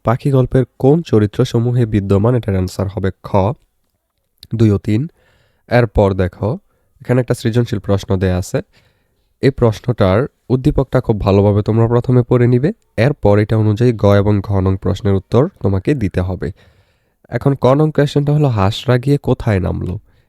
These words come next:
এটার অ্যান্সারটা হবে, হাঁস রাগিয়ে বিলের উপর নামলো। খয়ের কোয়েশ্চেন, কুমুলাটুর মনে কোনো সন্দেহ রইল না কেন? এর অ্যান্সার হবে এইটা,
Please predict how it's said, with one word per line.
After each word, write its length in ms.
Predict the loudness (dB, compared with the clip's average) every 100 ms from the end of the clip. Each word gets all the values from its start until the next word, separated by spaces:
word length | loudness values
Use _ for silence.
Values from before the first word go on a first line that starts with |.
| _
এটার 140 | 0
অ্যান্সারটা 400 | 2 0 -4 -4
হবে, 300 | -4 -2 -2 -4 _ _ _
হাঁস 360 | -4 -4 -2
রাগিয়ে 260 | -2 0 0
বিলের 360 | 0 2 4 4
উপর 260 | 2 2
নামলো। 380 | 2 0 0 -2 -4 _ _ _ -6
খয়ের 220 | 0 0
কোয়েশ্চেন, 340 | 0 -2 -2
কুমুলাটুর 600 | -2 0 2 4 2 2 2
মনে 340 | 4 2 0 -4 _
কোনো 220 | 0 0
সন্দেহ 520 | 0 0 2 2 2 2
রইল 320 | 2 2 0
না 120 | -4
কেন? 240 | -2 -2 -2 -8 _ _ _ -6
এর 60 |
অ্যান্সার 320 | -2 -2 -2 -4
হবে 200 | -2 -4
এইটা, 240 | -2 -4